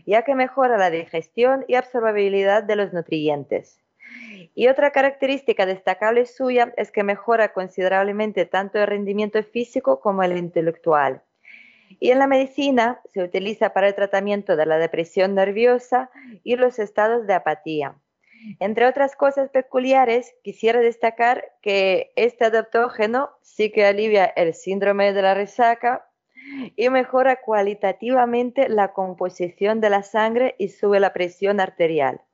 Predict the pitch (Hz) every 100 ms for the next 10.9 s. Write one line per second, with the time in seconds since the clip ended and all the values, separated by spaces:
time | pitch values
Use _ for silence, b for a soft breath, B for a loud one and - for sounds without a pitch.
0 | _ B 226 254 240 196 - 208 226 214
1 | 175 175 175 185 208 208 - 262 262 269
2 | 269 294 294 - 233 240 226 208 180 170
3 | 165 170 160 151 139 - _ _ B 240
4 | 196 - 190 202 247 254 220 196 185 165
5 | - _ 180 180 175 180 185 214 240 233
6 | 220 - - 220 202 214 226 233 196 185
7 | 202 196 160 139 - 196 208 185 196 190
8 | 208 214 214 214 247 - - 208 - 196
9 | - 220 233 262 254 - 202 185 180 190
10 | 208 202 185 156 143 139 127 131